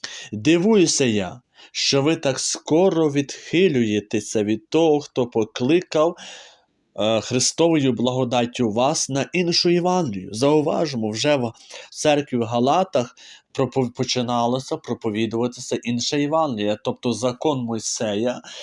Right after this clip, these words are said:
змішували з вірою в Ісуса Христа.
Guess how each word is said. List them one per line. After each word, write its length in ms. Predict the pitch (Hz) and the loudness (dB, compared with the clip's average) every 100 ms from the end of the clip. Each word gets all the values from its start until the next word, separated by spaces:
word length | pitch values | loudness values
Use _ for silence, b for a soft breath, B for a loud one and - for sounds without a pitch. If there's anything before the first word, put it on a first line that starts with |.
| B | B
змішували 760 | 123 127 139 135 147 139 143 143 B | -4 -2 -2 0 0 0 0 -4 B
з 160 | 120 123 | -2 0
вірою 340 | 117 110 113 | 0 2 2
в 40 | |
Ісуса 400 | 120 - 107 - | 0 -2 -4 -4
Христа. 580 | 110 131 131 - - 254 | -4 -4 -6 -6 -8 -8